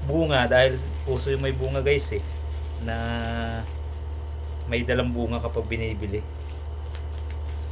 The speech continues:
Galing, ah. Kala ko man naka-open lang, nakalagay lang sa isang plastic. At nakalabas yung, yung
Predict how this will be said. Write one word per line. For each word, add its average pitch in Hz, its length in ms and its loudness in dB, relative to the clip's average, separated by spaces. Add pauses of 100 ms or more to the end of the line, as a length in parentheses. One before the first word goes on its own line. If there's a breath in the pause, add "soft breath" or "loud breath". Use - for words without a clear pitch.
(340)
Galing, 165 360 0
ah. - 40 -2 (1040)
Kala 165 280 4
ko 175 80 -4
man 196 160 2
naka-open 170 600 2
lang, 175 280 2
nakalagay 156 360 2
lang 156 160 0
sa 151 120 0
isang 151 200 -2
plastic. - 400 -4 (1000)
At - 60 -4 (100)
nakalabas 139 440 0
yung, 135 180 -4 (1800)
yung 147 340 2